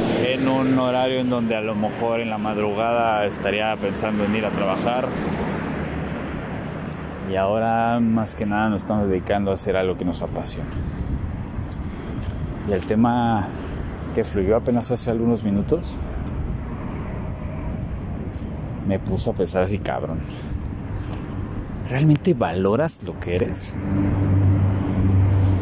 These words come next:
Espero no suene muy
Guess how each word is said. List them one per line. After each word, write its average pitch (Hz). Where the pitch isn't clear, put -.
Espero 175
no 170
suene 135
muy 113